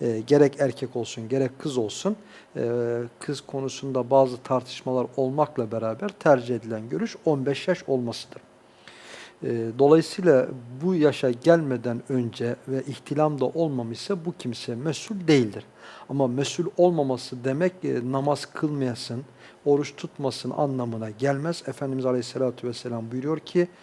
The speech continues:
e, "Muru evladekum, e, evladekum bis salati ve hum ebna'u seb'in, vadribuhum ve hum ebna'u aşrin."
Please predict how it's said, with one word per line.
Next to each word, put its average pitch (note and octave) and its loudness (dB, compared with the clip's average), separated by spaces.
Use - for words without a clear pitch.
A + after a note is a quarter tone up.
e, A#2+ -4
"Muru D3 6
evladekum, C#3+ 2
e, B2+ -4
evladekum C3 0
bis B2 -10
salati D3 2
ve C3+ -2
hum C3 -2
ebna'u B2 0
seb'in, D#3 -4
vadribuhum C3+ 0
ve D3 4
hum D3+ -2
ebna'u C3+ 0
aşrin." A#2+ -2